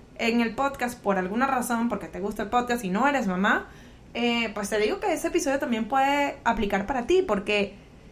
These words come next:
muchas veces pensamos que estamos comenzando desde cero y realmente nunca vamos a comenzar desde cero, a menos de que seas un bebé recién nacido y ahí sí estás comenzando desde cero, pero la mayoría de nosotras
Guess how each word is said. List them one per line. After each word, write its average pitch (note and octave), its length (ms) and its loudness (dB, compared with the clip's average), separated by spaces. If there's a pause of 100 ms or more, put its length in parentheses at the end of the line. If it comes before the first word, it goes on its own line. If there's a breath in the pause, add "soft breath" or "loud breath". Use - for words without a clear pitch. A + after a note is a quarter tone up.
(180 loud breath)
muchas G4 380 4
veces D#4+ 320 4
pensamos A#3+ 460 -4
que C#4+ 80 -8
estamos B3 420 -4
comenzando C#4+ 1080 2
desde G#3+ 320 4
cero A3 440 4 (460 loud breath)
y C#4 140 2
realmente D#4 680 -2
nunca D4+ 440 4
vamos A3+ 220 4
a - 20 -4
comenzar G3+ 300 0
desde G#3 180 0
cero, G3+ 280 -2 (400 loud breath)
a F#3+ 120 -2
menos A#3 240 2
de D#4 80 -2
que A#3+ 80 -4
seas G3 160 -2
un A#3 80 0
bebé A3 160 4
recién A3 280 0
nacido C#4+ 300 0
y - 60 -2
ahí F3 160 0
sí A3+ 100 -4
estás G3+ 160 -6
comenzando G#3+ 420 0
desde A#3 140 2
cero, A#3+ 240 0
pero C4 140 -2
la C4+ 80 -2
mayoría B3+ 340 -2
de F4 60 -2
nosotras A#3 580 -2